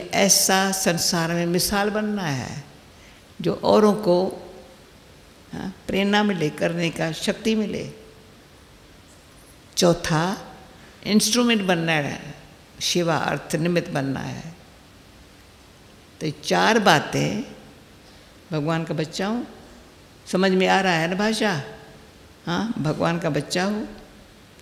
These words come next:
student हूँ। student माना homework करे, सदा ही teacher को याद करे, मुझे पढ़ाने वाला भगवान स्वयं है। हाँ?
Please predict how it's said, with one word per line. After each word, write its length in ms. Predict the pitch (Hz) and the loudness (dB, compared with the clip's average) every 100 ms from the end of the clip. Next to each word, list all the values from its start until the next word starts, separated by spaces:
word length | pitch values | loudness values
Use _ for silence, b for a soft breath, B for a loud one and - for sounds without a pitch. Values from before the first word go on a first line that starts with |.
| - - 147 | -20 -6 -4
student 560 | - 190 190 196 190 | -2 0 0 0 -2
हूँ। 300 | 208 226 - - - - - - - - - - - - - - - | -4 -6 -10 -20 -20 -20 -20 -20 -20 -20 -20 -20 -20 -20 -20 -10 -8
student 400 | - 185 175 185 | 0 0 2 2
माना 420 | 185 190 196 180 - - - - - - 151 | 2 2 0 -2 -8 -18 -20 -20 -20 -6 2
homework 380 | 165 170 180 170 | 4 4 2 0
करे, 480 | 196 220 - - - - - - - - - - - - - - B B B B B - - - | 0 0 -4 -12 -18 -20 -20 -20 -20 -20 -20 -20 -20 -20 -20 -20 B B B B B -20 -20 -6
सदा 240 | - 151 | -2 2
ही 80 | 175 | 2
teacher 360 | 160 185 175 170 | 2 0 2 2
को 120 | 185 | 4
याद 300 | 180 180 180 | 4 4 2
करे, 260 | - 196 202 | 0 -2 0
मुझे 200 | 190 170 | 0 2
पढ़ाने 380 | 165 160 170 | 2 2 2
वाला 220 | 175 180 180 | 2 0 0
भगवान 420 | 156 160 180 185 | 0 0 0 0
स्वयं 360 | - 196 214 | 0 0 2
है। 300 | 226 180 - - - - - - - - - - - - | 0 -2 -6 -12 -20 -20 -20 -20 -20 -20 -20 -20 -20 -12
हाँ? 280 | - 226 | -8 -8